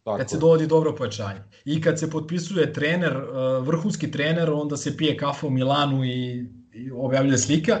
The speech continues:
Speaker 2: I to je, recimo, dobar potez. I ja mislim da to će svi mu reći, „Bravo, care, doveo si Trinkjerija.” Ali opet onda s druge strane, što si ga pustio da ode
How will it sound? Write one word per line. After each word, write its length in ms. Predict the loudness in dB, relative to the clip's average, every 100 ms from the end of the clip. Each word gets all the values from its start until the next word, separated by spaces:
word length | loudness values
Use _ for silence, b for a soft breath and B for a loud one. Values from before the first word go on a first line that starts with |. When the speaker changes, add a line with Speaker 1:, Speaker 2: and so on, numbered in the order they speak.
| 2
Speaker 2:
I 200 | 0 2
to 140 | 6 6
je, 60 |
recimo, 340 | 6 0 -2 2
dobar 320 | 2 2 -2
potez. 340 | -8 -10 -16 _
I 360 | -12 -10 -10 -6
ja 140 | -6
mislim 280 | -6 -6 -6
da 180 | -6 -8
to 360 | -2 0 0
će 120 | -6 -8
svi 180 | -4
mu 140 | -4 2
reći, 320 | 2 2 0
„Bravo, 440 | 4 4 4 0 -6 B B B
care, 340 | 0 4 4 4
doveo 280 | 4 4
si 140 | 2 -2
Trinkjerija.” 520 | -2 0 0 0 -2 -10 B B
Ali 200 | -6 2 2
opet 300 | 2 -2 -2
onda 180 | -2
s 40 | -2
druge 220 | 0 -2
strane, 300 | 2 2 2
što 180 | 0 -2
si 160 | -2
ga 160 | 0 0
pustio 300 | 0 0 2
da 100 | 6
ode 180 | 4